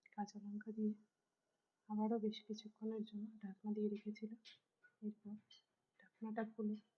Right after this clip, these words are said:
মাছটা উল্টে দিয়েছে এপিঠ ওপিঠ। বেশ ভালো করে মাছটা সেদ্ধ হয়ে এলেই তৈরি হয়ে এসেছে আমাদের ইলিশ মাছের পাতুরি।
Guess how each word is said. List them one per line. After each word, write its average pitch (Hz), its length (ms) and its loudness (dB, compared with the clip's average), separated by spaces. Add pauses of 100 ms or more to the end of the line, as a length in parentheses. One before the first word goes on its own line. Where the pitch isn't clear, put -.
(520)
মাছটা 208 440 -8 (2500)
উল্টে 214 300 4
দিয়েছে 214 400 4 (640)
এপিঠ 214 360 -4
ওপিঠ। 247 300 -18 (840)
বেশ 214 160 0
ভালো 208 280 -2
করে 214 200 0
মাছটা 208 400 2
সেদ্ধ 214 380 0
হয়ে 226 200 -6
এলেই 226 200 0 (140)
তৈরি 208 260 6
হয়ে 208 260 0
এসেছে - 320 -6 (1080)
আমাদের 208 320 -2 (200)
ইলিশ 214 360 4
মাছের 214 300 0
পাতুরি। 202 420 -8